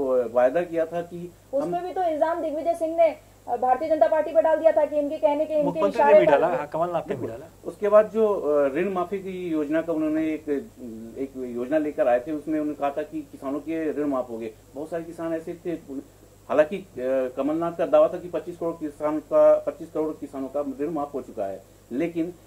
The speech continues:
Speaker 1: उसके बाद भी जो किसानों के वो सोशल मीडिया पे जो दिख रहे, दिखाए जा रहे थे कि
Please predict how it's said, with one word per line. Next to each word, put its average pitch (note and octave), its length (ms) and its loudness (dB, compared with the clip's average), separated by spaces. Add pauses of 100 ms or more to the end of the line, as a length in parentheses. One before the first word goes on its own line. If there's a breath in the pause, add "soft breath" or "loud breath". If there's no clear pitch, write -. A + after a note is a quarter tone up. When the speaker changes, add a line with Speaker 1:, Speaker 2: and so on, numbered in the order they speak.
Speaker 1:
उसके - 220 -6
बाद D#3+ 260 4
भी F#3 80 -10
जो F3 120 -6
किसानों E3+ 400 -2
के F3 200 -6
वो D3 260 0
सोशल D3 260 -4
मीडिया D#3 300 -2
पे D#3+ 180 -6
जो D3+ 320 -4
दिख A#2+ 480 -12
रहे, D#3+ 100 0
दिखाए D3 380 0
जा C#3+ 140 4
रहे C#3+ 120 -2
थे D3 160 -8
कि D3 280 -8